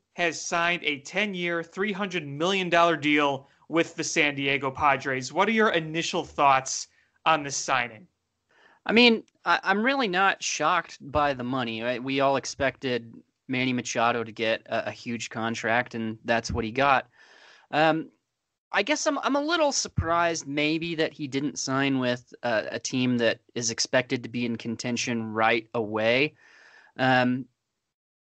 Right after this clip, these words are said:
Speaker 2: I, I think, honestly, I, because the White Sox were seen as the front runners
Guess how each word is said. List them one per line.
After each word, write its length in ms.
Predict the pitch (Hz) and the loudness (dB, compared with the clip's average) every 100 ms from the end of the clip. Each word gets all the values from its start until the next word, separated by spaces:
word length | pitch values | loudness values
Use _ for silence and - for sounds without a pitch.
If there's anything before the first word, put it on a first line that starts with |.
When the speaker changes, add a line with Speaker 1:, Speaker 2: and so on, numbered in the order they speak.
| _ _ | _ _
Speaker 2:
I, 120 | 170 180 | 0 2
I 120 | 170 | 2
think, 280 | - 240 - - | 2 -2 -4 0
honestly, 460 | 196 254 - 180 160 | 2 2 2 2 4
I, 120 | 160 - 175 - | 2 -4 -6 -6
because 240 | 165 175 151 | -6 -6 -4
the 60 | |
White 260 | 151 185 233 | 2 2 4
Sox 340 | 214 160 - | 4 4 2
were 80 | 156 | -4
seen 260 | 139 165 151 | -4 -2 -2
as 120 | 127 | -2
the 80 | 127 | -8
front 340 | - 139 135 | -6 -4 -4
runners 560 | 120 117 107 113 - | -4 -4 -4 -6 -8